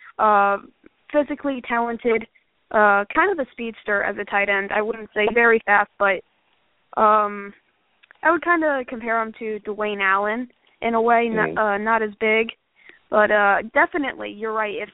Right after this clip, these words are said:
Speaker 1: you push him enough and you get him with the right coach, he could be an N F L star.
Speaker 2: Okay. Okay. Yeah, just some of the same things that I was wondering. I wanna kinda switch it over, kinda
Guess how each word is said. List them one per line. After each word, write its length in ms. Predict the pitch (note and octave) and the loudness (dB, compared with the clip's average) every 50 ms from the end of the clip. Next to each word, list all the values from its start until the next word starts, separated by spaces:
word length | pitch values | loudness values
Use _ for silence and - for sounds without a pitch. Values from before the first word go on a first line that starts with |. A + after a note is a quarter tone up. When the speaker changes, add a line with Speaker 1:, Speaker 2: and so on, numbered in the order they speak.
| - | -16
Speaker 1:
you 160 | - A#3 B3+ B3 | -6 -6 -6 -4
push 240 | - - D#4 D4+ - | 0 -2 -2 0 0
him 120 | D#4+ C#4+ C4+ | -2 -2 -2
enough 320 | C4+ C4 C4 B3+ C4 - - _ | 0 2 2 2 2 0 -4 _
and 320 | A3 G#3+ G#3 G3+ G#3 G#3 | -4 -2 -2 -2 -4 -4
you 60 | G3+ G3+ | -8 -8
get 160 | - A3 A#3 | -8 -6 -6
him 100 | A#3+ A#3 | -4 -6
with 120 | A3 A3 - | -6 -8 -8
the 60 | G#3+ | -4
right 220 | G3+ G#3 G#3 G3 - | -2 -2 -4 -4 -6
coach, 240 | - G3+ G3 G3 - - - - - _ _ _ _ _ _ _ | -6 -6 -6 -6 -8 -10 -12 -14 -14 _ _ _ _ _ _ _
he 200 | - A#3 B3+ C4+ - | -4 -4 -4 -2 0
could 160 | E4 D4 C#4 | -2 -2 0
be 160 | - A#3 A#3+ | 0 0 0
an 80 | B3 A#3+ | 2 2
N 100 | A#3 A#3+ | 2 2
F 80 | C4 - | 2 2
L 120 | C4 C#4 C4+ - | 0 -2 -2 0
star. 340 | - D#3 F3 D4+ A#3+ G#3 - _ _ _ _ _ _ _ _ _ _ _ _ _ _ _ _ - | 0 2 2 2 0 -4 -8 _ _ _ _ _ _ _ _ _ _ _ _ _ _ _ _ -4
Speaker 2:
Okay. 440 | F2+ F2+ G2+ - G#2+ G2 G2+ A2+ - _ _ _ _ _ _ | 0 0 2 2 2 2 2 0 -6 _ _ _ _ _ _
Okay. 320 | G#2 - C3 C3 F#2 D#2+ - - | -8 -2 0 0 0 0 0 0
Yeah, 220 | A2+ A#2+ A2+ A2 G#2+ | 2 2 2 0 -2
just 180 | E3+ F3 - - | -6 -10 -6 -6
some 140 | G3+ G3+ F3 | -4 -2 -2
of 20 | |
the 140 | C3+ B2+ - | -4 -4 -4
same 200 | D3 C#3+ D3 C3+ C3 | -6 -6 -6 -6 -6
things 280 | _ C3+ B2 B2 A#2 - | _ -6 -6 -6 -8 -8
that 100 | G#2+ A2 | -6 -4
I 100 | A2+ G#2+ | -4 -4
was 160 | G2 F#2+ F2+ F#2 | -4 -6 -10 -12
wondering. 460 | F#2+ G#2 G#2 G2+ F2+ F2 E2+ E2 - _ _ _ _ _ _ - | -16 -16 -14 -10 -8 -6 -8 -8 -10 _ _ _ _ _ _ -2
I 60 | C#3+ | 0
wanna 200 | F#3 A3+ A#3+ A3 | 0 0 -2 -4
kinda 240 | - G#3+ F#3 D#3+ - _ | -8 -10 -12 -12 -14 _
switch 220 | - E3+ E3 - - | -12 -12 -12 -12 -8
it 80 | A#2 | -6
over, 340 | C3 C3+ C#3+ - D3+ C#3 C3+ | -4 -4 -4 -4 -6 -8 -8
kinda 280 | - - E3+ D#3+ C3+ | -8 -14 -14 -14 -14